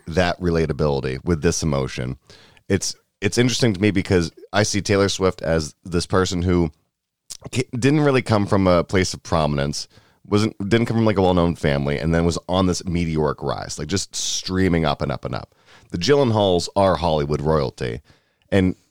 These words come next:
being that, like, okay, the family's been in Hollywood for a while. Jake Gyllenhaal was somebody that the parents were like,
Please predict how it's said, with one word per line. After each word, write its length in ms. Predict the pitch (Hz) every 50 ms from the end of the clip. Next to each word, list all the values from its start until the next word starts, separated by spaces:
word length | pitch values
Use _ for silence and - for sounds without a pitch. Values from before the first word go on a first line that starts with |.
| _ _ _ _ 95
being 300 | 87 98 98 95 98 90
that, 160 | 95 73 80
like, 100 | 95 95
okay, 220 | - - - 87
the 100 | 76 -
family's 380 | - - 101 98 101 101 98 90
been 140 | 101 98 92
in 40 | 92
Hollywood 220 | 92 92 92 90 -
for 80 | 98
a 60 | 90
while. 220 | 80 76 71 85 85
Jake 240 | 73 78 95 92 82
Gyllenhaal 500 | 76 95 95 92 87 87 90 87 85 80
was 140 | 82 -
somebody 260 | - 95 87 82 85 80
that 140 | 80 -
the 100 | - 80
parents 380 | - _ 101 92 82 85 82 -
were 40 | 82
like, 140 | 80 -